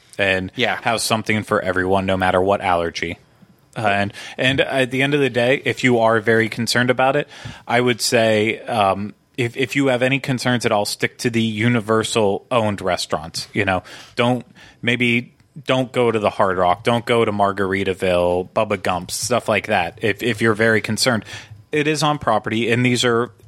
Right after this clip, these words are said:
Speaker 1: big chains, so th-, you know, they, they care about you too, but it's not Universal chefs working here. It's, it's, it's Hard Rock hires the chefs, and they come in and work. It's Margaritaville hires the chefs. These are all third parties. So,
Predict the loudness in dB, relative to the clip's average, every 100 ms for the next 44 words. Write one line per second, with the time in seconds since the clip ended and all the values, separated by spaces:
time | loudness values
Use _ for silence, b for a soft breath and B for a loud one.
0 | -20 -4 -4 -4 -4 -4 -4 -6 -8 -6
1 | 0 2 0 -2 -14 -16 _ -8 -2 -2
2 | 0 0 0 -2 0 2 2 2 0 0
3 | -8 -2 0 0 -2 B B B B 0
4 | 0 -2 -8 _ _ _ _ _ _ _
5 | -4 -4 0 0 2 2 2 2 0 -2
6 | -4 0 -2 -2 -4 -4 -8 -8 -8 -2
7 | -2 -2 -2 -2 -2 -10 B B -2 0
8 | 0 2 2 0 0 0 0 -2 -4 -4
9 | 0 -2 -2 -6 -2 0 0 0 0 -2
10 | -2 -2 0 0 0 -4 -2 0 2 2
11 | 2 2 0 2 0 -2 -4 -6 -4 -4
12 | -4 -14 B B 0 2 0 0 -2 -2
13 | -2 -2 -2 -6 -2 0 0